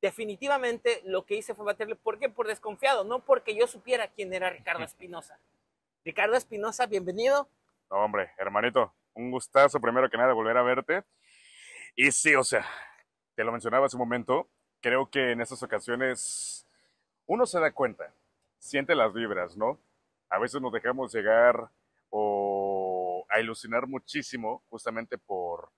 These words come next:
Speaker 2: por la ambición, ¿no? De querer conocer, querer hacer algo, pertenecer a algo, ¿no? Pero pues, bueno, desafortunadamente ese proyecto tampoco <laughs> se me dio a mí en ese momento. Y no, nada que disculpar, te entiendo completamente y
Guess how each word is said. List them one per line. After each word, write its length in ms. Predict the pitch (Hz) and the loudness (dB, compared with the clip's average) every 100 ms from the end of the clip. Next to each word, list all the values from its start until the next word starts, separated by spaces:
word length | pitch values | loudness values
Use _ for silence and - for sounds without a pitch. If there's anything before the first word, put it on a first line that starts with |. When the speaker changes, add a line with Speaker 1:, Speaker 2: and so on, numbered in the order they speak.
| _ _ _ _ - | _ _ _ _ -8
Speaker 2:
por 120 | 113 | -2
la 80 | 107 | -2
ambición, 420 | 107 - 120 107 | -4 -8 -4 -4
¿no? 120 | 110 _ | -6 _
De 100 | 98 | -12
querer 220 | - 95 | -8 -8
conocer, 540 | - 101 90 110 110 - | -8 -12 -8 -4 -4 -6
querer 200 | 101 95 | -10 -6
hacer 260 | 98 - 101 | -6 -6 -4
algo, 220 | 104 110 - | -4 -4 -8
pertenecer 720 | - 107 - 120 104 - 156 143 | -8 -6 -6 -6 -6 -2 2 4
a 160 | 98 | 2
algo, 260 | 90 82 82 | 0 -8 -14
¿no? 240 | 90 - _ _ _ _ _ _ | -12 -12 _ _ _ _ _ _
Pero 260 | 101 95 92 | 0 0 -2
pues, 640 | 98 90 85 82 - - - | -6 -4 -4 -8 -16 -12 -2
bueno, 200 | 180 113 | -2 -2
desafortunadamente 720 | 107 - 113 127 139 147 151 | -10 -10 -6 0 0 0 -4
ese 120 | 107 | -2
proyecto 280 | 131 127 123 | -2 -2 -4
tampoco 280 | 123 151 | -4 -2
<laughs> 0 | |
se 180 | 143 - | -2 2
me 120 | 175 | 4
dio 140 | 143 165 | 6 6
a 40 | |
mí 140 | 165 160 | 4 2
en 100 | 165 | 2
ese 180 | 147 | 2
momento. 540 | 143 120 127 123 180 240 _ _ _ _ - | 0 0 -2 2 0 0 _ _ _ _ -10
Y 60 | 117 | 0
no, 220 | 156 170 | 4 6
nada 240 | 156 160 | 6 6
que 100 | 147 | 6
disculpar, 540 | 139 - 123 - 131 127 | 2 2 -6 4 6 6
te 60 | |
entiendo 200 | 107 127 | 0 -2
completamente 800 | 117 104 120 117 120 135 151 147 | -2 -6 -4 -2 -4 -4 -4 -4
y 220 | 107 92 | -4 -8